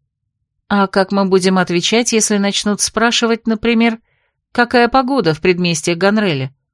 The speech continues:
нахмурилась Терри. "Может, нужно заранее договориться?" "Не может", категорично отрезала Бетриса. "Ты не пойманный с поличным воришка,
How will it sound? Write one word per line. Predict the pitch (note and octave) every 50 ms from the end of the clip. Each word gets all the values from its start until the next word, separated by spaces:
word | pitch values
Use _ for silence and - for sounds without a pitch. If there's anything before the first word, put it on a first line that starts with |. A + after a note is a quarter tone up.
| _ _ _ _ _ _ _
нахмурилась | E3+ F3 F3+ - - F#3+ F3+ E3 D#3+ D#3 D3+ D3+ - -
Терри. | - D#3 C#3+ C3+ B2+ C3 - _ _ _ _ _ _ _ _ _ _
"Может, | - F3+ F3+ F3+ E3+ G3 F#3+ -
нужно | G3+ G3+ G#3 G3 F#3+ G3 G3 G3
заранее | F#3 F3+ F#3+ F#3+ G3 G#3+ A3+ A#3 A#3+ A3+ G3+
договориться?" | G3+ G3+ F#3+ G3 F#3 F#3 F#3 G#3 C4 C#4 - - - D#3+ - _ _ _ _ _ _ _ _ _ _ _ _ _ _ _ _ _ _
"Не | - A#3 B3 B3 B3 B3 B3 A#3+
может", | A3+ G#3+ G3+ F#3 F3+ F3 E3+ F3+ F#3 F#3 _ - - - _ _ _ _ _ _ _ _ _ _
категорично | - F#3+ F#3 - F#3 F#3+ F#3+ F#3+ G3+ G3+ - - G3+ F#3 F3+
отрезала | F3 F3 F#3+ F#3 F3+ E3 F3 F3+ F3+ F3
Бетриса. | E3+ F3+ - - D3+ D3+ C3 - - - - - _ _ _ _ _ _ _ _ _ _ _ _ _ _ _
"Ты | - C4+ C4 B3+
не | C4+ C#4+
пойманный | C#4 - C#4+ A#3+ G#3 F#3+ F3+ F3 F3 F3 F3 F3
с | E3+ -
поличным | - F#3+ F3+ F#3+ F#3+ F3+ - - G3 F#3 F#3
воришка, | F#3 G3+ A3 C4 C4 - - - - -